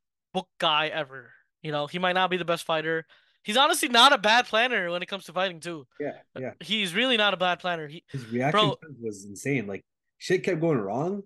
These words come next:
Speaker 2: and he kept fixing it, like, without even hesitating.
Speaker 1: Yeah, literally. Like,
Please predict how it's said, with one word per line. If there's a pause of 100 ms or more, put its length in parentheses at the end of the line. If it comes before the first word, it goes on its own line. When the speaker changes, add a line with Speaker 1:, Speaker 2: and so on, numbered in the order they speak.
(100)
Speaker 2:
and
he
kept
fixing
it, (120)
like,
without
even
hesitating. (800)
Speaker 1:
Yeah,
literally.
Like,